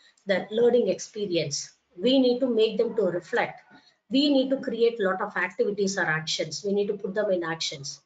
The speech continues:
We need to evaluate our students. These all termed are in terms of pedagogical knowledge. Pedagogy means teaching to the kids. But I don't know why across India people are using pedagogy.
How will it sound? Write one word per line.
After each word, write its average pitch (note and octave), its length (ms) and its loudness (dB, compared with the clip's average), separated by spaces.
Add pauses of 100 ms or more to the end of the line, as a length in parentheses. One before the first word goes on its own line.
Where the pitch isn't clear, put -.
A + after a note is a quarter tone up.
We A#3 120 2
need G3+ 160 4
to G3 120 0
evaluate G#3 560 2 (140)
our D#3+ 240 -6 (180)
students. F3 560 -2 (400)
These D4 240 0
all E4 460 2 (260)
termed B3+ 500 4
are G3+ 160 2
in G3 180 -2
terms G#3+ 320 -2
of C4 200 -2 (280)
pedagogical G#3 640 0
knowledge. F#3+ 460 0
Pedagogy A3+ 1080 2 (260)
means C#4 520 2 (400)
teaching D#4+ 520 0
to B3+ 80 0
the G3 220 0
kids. - 500 -6 (340)
But A#3 120 0
I A#3 120 2
don't A3+ 240 2
know F4+ 180 2
why A#3 360 2
across G#3+ 480 -4
India G3+ 360 0
people G3+ 280 -2
are F#3 100 0
using F3 420 -4
pedagogy. F3 680 -2